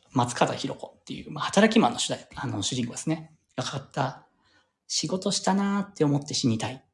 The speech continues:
ていう言葉があるんですね。これ、あの、多分一巻一話目の最後に出てくるんですけど、あの、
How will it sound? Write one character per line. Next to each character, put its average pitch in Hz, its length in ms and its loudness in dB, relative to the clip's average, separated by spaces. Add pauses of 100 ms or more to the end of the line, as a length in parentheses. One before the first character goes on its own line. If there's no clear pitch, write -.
て - 80 -10
い - 20 -12
う - 40 -12
言 - 80 -14
葉 - 100 -12
が - 160 -10
あ - 40 -14
る - 60 -20
ん - 40 -20
で - 60 -14
す - 140 -10
ね。 - 160 -12 (220)
こ 190 80 2
れ、 185 80 4
あ 175 60 4
の、 165 120 2
多 - 120 0
分 143 140 0
一 165 260 -4
巻 127 220 0
一 127 200 0
話 135 100 4
目 139 100 6
の 120 380 -2 (200)
最 - 200 4
後 117 60 0
に - 80 -2
出 - 80 -4
て - 80 -8
く - 60 -12
る - 60 -10
ん - 40 -10
で - 40 -12
す - 60 -10
け - 100 -10
ど、 - 300 -12 (800)
あ 110 180 -2
の、 104 440 -6